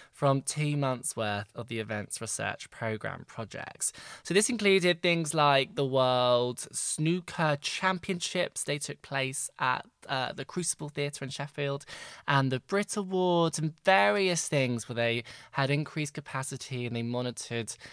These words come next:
uh, the effects of, of covid and if it spread amongst the people and if these live events were really the cause of all of our problems.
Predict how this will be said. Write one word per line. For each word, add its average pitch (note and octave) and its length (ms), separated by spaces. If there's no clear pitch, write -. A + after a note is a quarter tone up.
uh, - 520
the C#3+ 100
effects - 720
of, G#2+ 280
of A2+ 200
covid A#2+ 500
and G#2+ 80
if G#2+ 140
it - 140
spread A2 560
amongst G#2+ 480
the G#2 60
people G2+ 520
and F#2 200
if A#2 280
these A2 360
live G#2+ 260
events G#2 440
were G2+ 100
really G2+ 240
the F#2+ 300
cause G#2 420
of F#2+ 100
all G#2 160
of F#2+ 100
our F#2 120
problems. - 800